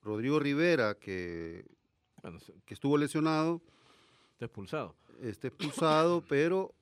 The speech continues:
Speaker 1: jugó Fernando Quintanilla y el equipo
Speaker 2: Ujú.
Speaker 1: se vio diferente porque Mayén jugó un poco más suelto. Entonces hubo más llegada, porque sí hubo más llegada. Lo que pasa es, como dice Eugenio, eh, Polo, mm, como que no ha encontrado su mejor momento o está pasando por un momento no muy ideal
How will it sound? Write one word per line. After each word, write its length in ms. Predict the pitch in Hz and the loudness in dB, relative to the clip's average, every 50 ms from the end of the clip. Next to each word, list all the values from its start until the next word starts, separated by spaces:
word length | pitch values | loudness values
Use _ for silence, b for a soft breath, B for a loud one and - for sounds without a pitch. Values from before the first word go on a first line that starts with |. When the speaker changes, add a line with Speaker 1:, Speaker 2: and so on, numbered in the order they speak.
| - | -12
Speaker 1:
jugó 320 | - - 110 101 104 120 117 | -8 -4 -2 -2 -2 -2 -2
Fernando 400 | - 127 101 113 113 113 110 101 | -4 -6 -6 -4 -4 -4 -6 -6
Quintanilla 560 | - 104 92 87 - 90 95 117 139 139 113 | -8 -10 -12 -10 -8 -8 -4 -4 -2 -2 -2
y 40 | 95 | -2
el 100 | 87 85 | -4 -6
equipo 300 | 85 - 104 85 78 113 | -10 -12 -12 -12 -12 -14
Speaker 2:
Ujú. 80 | - | -12
Speaker 1:
se 100 | - 104 | -10 -10
vio 220 | 98 98 95 92 90 | -8 -6 -6 -6 -6
diferente 540 | 90 85 - - 101 127 151 170 - 143 110 | -8 -10 -10 -8 -4 -4 -4 -4 -4 -8 -10
porque 520 | _ - 92 78 - _ - - - 87 | _ -10 -12 -12 -14 _ -20 -16 -14 -14
Mayén 480 | 85 - - 101 90 92 92 104 123 127 | -12 -10 -8 -8 -6 -4 -4 -4 -4 -6
jugó 220 | - 135 120 113 | -6 -6 -4 -4
un 60 | 117 107 | -4 -4
poco 220 | - 117 - 110 | -6 -8 -8 -8
más 180 | 95 92 87 - | -8 -8 -8 -8
suelto. 460 | - 135 147 156 143 135 - - - - _ _ _ _ _ _ _ _ _ b b b b b b b b b b b b b b b _ - | -6 -6 -4 -6 -6 -10 -14 -18 -18 -18 _ _ _ _ _ _ _ _ _ b b b b b b b b b b b b b b b _ -14
Entonces 260 | - 110 107 98 127 | -10 -10 -8 -4 -2
hubo 180 | 127 131 131 120 | -2 0 0 0
más 140 | 123 117 110 | 0 -2 -2
llegada, 520 | 107 98 98 123 143 139 123 101 82 82 98 95 b b b b | -2 -2 -2 -2 -2 -2 -2 -4 -4 -8 -14 -20 b b b b
porque 240 | - 95 85 - 92 | -18 -18 -18 -16 -14
sí 120 | - - 127 | -8 -6 -4
hubo 160 | 139 135 117 | -2 -2 -2
más 140 | 107 104 98 | -4 -6 -6
llegada. 360 | 92 90 92 101 98 92 82 | -6 -6 -6 -6 -6 -8 -8
Lo 120 | 82 85 - | -10 -10 -12
que 100 | 87 82 | -14 -14
pasa 260 | - 98 - - 135 | -12 -12 -12 -12 -14
es, 60 | - | -14
como 220 | - - 104 95 | -12 -10 -10 -8
dice 220 | 101 101 113 101 98 | -8 -8 -8 -8 -8
Eugenio, 540 | 92 90 95 113 113 113 113 104 98 98 - _ - | -8 -8 -8 -8 -8 -8 -8 -8 -8 -10 -12 _ -16
eh, 160 | - 113 98 95 | -14 -12 -12 -12
Polo, 380 | _ - 113 120 123 123 117 104 | _ -6 -4 -4 -2 -2 -2 -2
mm, 540 | 98 101 101 101 101 98 95 95 95 98 | -4 -4 -4 -4 -4 -4 -4 -4 -6 -8
como 320 | - - - 87 90 90 - | -8 -10 -10 -10 -10 -10 -12
que 100 | - - 82 | -14 -12 -10
no 200 | 85 90 98 110 | -8 -6 -4 -4
ha 60 | 117 | -4
encontrado 480 | 117 - 123 104 - 120 120 120 117 | -4 -6 -6 -6 -4 -2 -2 -2 -2
su 120 | 113 - 104 | -4 -6 -8
mejor 240 | 95 92 90 98 104 | -8 -6 -6 -6 -6
momento 440 | 101 98 101 110 123 127 - 139 120 | -6 -6 -6 -6 -6 -6 -6 -4 -4
o 120 | 107 95 | -4 -4
está 180 | 90 - - 107 | -4 -6 -8 -10
pasando 480 | - 104 98 - - 101 104 104 98 | -8 -10 -12 -12 -10 -10 -10 -10 -12
por 200 | 92 - 90 90 | -12 -12 -12 -12
un 100 | 90 95 | -10 -10
momento 360 | 98 95 98 98 98 - - 92 | -8 -8 -8 -8 -10 -10 -10 -10
no 160 | 92 98 98 | -8 -8 -8
muy 260 | 98 104 110 117 117 | -6 -6 -6 -4 -4
ideal 440 | 113 98 95 101 127 139 135 113 | -4 -4 -2 -2 -2 -2 -2 -4